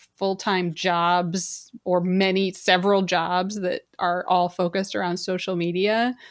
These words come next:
it's easy to forget that a lot of times it's just, like, one person who's,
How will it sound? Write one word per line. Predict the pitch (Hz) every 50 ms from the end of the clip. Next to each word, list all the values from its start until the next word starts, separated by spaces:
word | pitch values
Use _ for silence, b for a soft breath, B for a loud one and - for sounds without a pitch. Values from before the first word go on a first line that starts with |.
| B B B B B
it's | 202 196 - -
easy | 214 214 208 285 302
to | 285 - 330
forget | 339 - 269 240 190 202 202 190 180 175 - -
that | 190 185 - -
a | 196
lot | 185 185 202
of | 269 330
times | - - 330 339 349 339 277
it's | 262 254 -
just, | - - 247 311 320 - - - - 254
like, | 240 226 226 -
one | 196 202 208 226 247 262 277 302 311
person | - - 233 233 240 - - 202 196 208 214
who's, | 233 226 220 196 196 190 196 202 202 - -